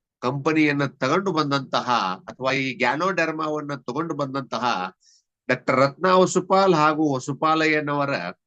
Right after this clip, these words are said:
ಚಿರಂಜೀವಿಯವರಾದಂತಹ ಶ್ರೀಮಾನ್ ಯೋಗೇಂದ್ರ ಹಾಗೂ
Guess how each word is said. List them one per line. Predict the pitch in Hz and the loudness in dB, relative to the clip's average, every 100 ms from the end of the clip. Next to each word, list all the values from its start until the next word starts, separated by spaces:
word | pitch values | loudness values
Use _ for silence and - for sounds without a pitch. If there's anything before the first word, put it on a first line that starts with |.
| _ _ _ _ _ _ _ _ _ _ _ _ _ _ - | _ _ _ _ _ _ _ _ _ _ _ _ _ _ -4
ಚಿರಂಜೀವಿಯವರಾದಂತಹ | 147 151 190 180 196 196 190 185 170 165 156 143 143 143 113 107 110 _ _ - | 0 0 0 -2 -2 2 2 2 2 0 -4 -6 -2 0 -2 -6 -12 _ _ -8
ಶ್ರೀಮಾನ್ | 143 156 160 160 160 - _ - _ _ 113 | -2 2 2 0 -4 -14 _ -20 _ _ -2
ಯೋಗೇಂದ್ರ | 139 170 175 208 196 196 | 2 4 4 0 0 -2
ಹಾಗೂ | 202 190 135 156 165 160 | 0 -2 -2 0 0 -2